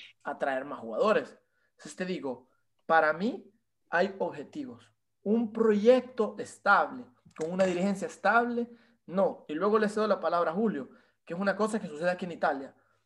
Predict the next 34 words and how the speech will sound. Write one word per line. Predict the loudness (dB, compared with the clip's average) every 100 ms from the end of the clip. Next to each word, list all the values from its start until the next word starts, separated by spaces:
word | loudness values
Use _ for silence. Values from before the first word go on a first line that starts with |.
| _ -2
Cuando, | 4 4 4 0 0 -2
no | -6
sé | -6
si | -4 0 2
es | 2 0 -8 _ _ _ -12
igual | 2 4
en | 4
España, | 4 4 4 2
si | -2 0
hay | 0
vínculos, | -2 -8 -6 -6 -6 -10 -16
no | -12
tengo | -10 -8
idea, | -2 0 0 -2 -18 _ _ 0
pero | 2
aquí | 2 0
en, | -2 -2
en | -4
Italia, | 4 4 4 -4 -10 _ _ -14
cuando | -10 -8
tú | -2
compras | 4 6 4 -6 -6
una | -8
empresa, | -4 -2 -2 -2 -16 _ _ _ _ _ _ _ -16
tú | -2
tienes | 0 2 4
dos | 4
opciones. | 4 -2 -6 -6 -18 _ _ _ _ _ _ _ _ _ _
O | -2 0
te | 2
quedas | 2 0
con | -2
el | -6
personal, | -8 -10 -8 -8 -8